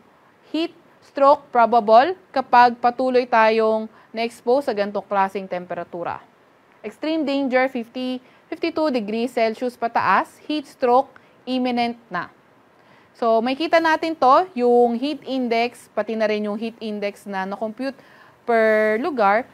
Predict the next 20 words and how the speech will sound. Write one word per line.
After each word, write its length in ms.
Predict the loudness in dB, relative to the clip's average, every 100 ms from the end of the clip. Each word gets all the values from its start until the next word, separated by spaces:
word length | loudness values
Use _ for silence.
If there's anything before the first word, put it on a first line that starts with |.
| _
dito 160 | -6 -4
sa 160 | 0 0
website 400 | 0 0 -6 -4
natin, 560 | 0 0 0 -4 -6 -12 _
w 320 | -4 -2 -2
w 360 | 0 -2 -2 -2
w 360 | -4 -2 -4 -2
dot 240 | 0 0 -2
pag 120 | -10 -4
asa 320 | -2 -2 -2 -2
dot 160 | -4
d 80 | -4
o 80 | -4
s 160 | -4 -6
t 240 | -10 -6
dot 160 | -6 -2
gov 240 | -2 -2
dot 200 | -4 -6
p 160 | -8 -8
h 400 | -6 -6 -8 -18